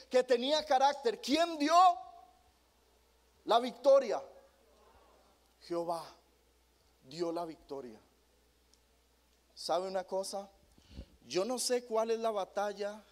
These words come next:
que estás lidiando hoy. Yo no sé cuáles son las lentejas que tenés que defender hoy.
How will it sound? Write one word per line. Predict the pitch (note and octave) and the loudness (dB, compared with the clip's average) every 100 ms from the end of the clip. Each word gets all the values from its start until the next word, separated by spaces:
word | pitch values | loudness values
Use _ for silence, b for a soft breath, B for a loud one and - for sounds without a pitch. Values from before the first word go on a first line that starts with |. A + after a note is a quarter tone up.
| b b _ | b b _
que | D3+ | -10
estás | - E3 | -4 -4
lidiando | F3+ F#3+ F#3 F3+ F3+ E3+ | -4 -10 -8 -10 -8 -6
hoy. | E3 F#3 G#3 G#3+ _ _ _ _ _ _ _ _ A#2 | -4 -6 -8 -16 _ _ _ _ _ _ _ _ -10
Yo | D#3 | -6
no | F3 F#3+ | -6 -6
sé | G3+ F#3+ | -6 -8
cuáles | - F#3 A3 B3+ | -4 -2 -2 -2
son | - G#3+ | -6 -6
las | A3 G#3+ | -6 -6
lentejas | G3+ F#3 F3+ E3 D3 - | -8 -8 -8 -8 -8 -8
que | D3 | -10
tenés | D#3 D#3 E3 | -10 -10 -10
que | - F3+ | -8 -6
defender | F3 F3 D#3+ D#3 D#3 | -8 -8 -10 -4 -4
hoy. | C#3+ A#2+ | -4 -8